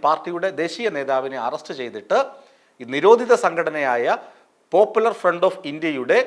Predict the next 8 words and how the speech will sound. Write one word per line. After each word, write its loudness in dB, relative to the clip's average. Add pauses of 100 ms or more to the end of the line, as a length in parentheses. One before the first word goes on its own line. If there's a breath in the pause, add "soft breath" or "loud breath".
(500 loud breath)
എന്താണ്, 2 (420)
ഒരു -2
മുഖം 2
തന്നെയാണ് 0
അല്ലെങ്കിൽ -4
ആ 8 (120)
പാർട്ടി 6
തന്നെയാണ് 0